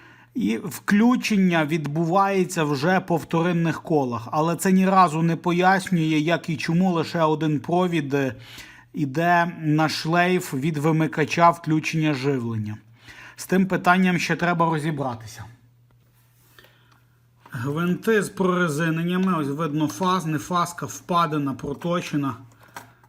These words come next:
Та не проточена, він, напевно, пресований, такий гумове кільце для ущільнення. Відкручую вимикачі.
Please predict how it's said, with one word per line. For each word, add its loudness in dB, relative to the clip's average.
Та -6
не -2
проточена, -2
він, -2
напевно, -2
пресований, -2
такий -6
гумове -4
кільце -4
для -4
ущільнення. -4
Відкручую -2
вимикачі. -4